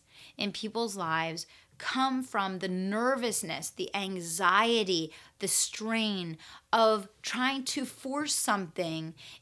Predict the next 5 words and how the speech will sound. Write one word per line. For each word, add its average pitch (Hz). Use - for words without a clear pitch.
into 240
producing 233
a 208
specific 233
result 190